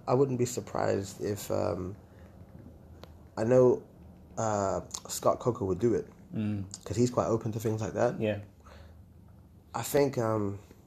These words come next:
Speaker 1: but then, you know, after this has happened, would they actually wanna, I don't know, like,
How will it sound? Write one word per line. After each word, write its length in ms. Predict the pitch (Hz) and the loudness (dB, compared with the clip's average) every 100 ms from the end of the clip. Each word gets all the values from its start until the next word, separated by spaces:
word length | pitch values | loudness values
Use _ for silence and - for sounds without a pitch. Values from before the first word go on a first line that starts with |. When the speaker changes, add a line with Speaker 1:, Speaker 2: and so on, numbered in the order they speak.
| - - - - - | -20 -20 -20 -18 0
Speaker 1:
but 180 | 117 - | 0 4
then, 240 | 120 113 - - | 2 2 -6 -4
you 80 | 131 | 2
know, 120 | 113 | 4
after 260 | 113 - | 2 0
this 160 | 98 151 | -2 -2
has 100 | 110 | -2
happened, 380 | 113 104 101 98 | -4 -4 -6 -4
would 100 | 104 | 2
they 160 | 120 | 2
actually 420 | 123 - - 117 104 - - - - - | 2 -2 -6 -6 -6 -12 -20 -20 -20 -6
wanna, 380 | 104 120 117 - - - - - - - | 2 4 4 0 -10 -20 -20 -20 -20 -16
I 140 | - 110 | -4 -2
don't 120 | 104 | 0
know, 180 | 131 - | 0 2
like, 240 | 127 73 | 0 -4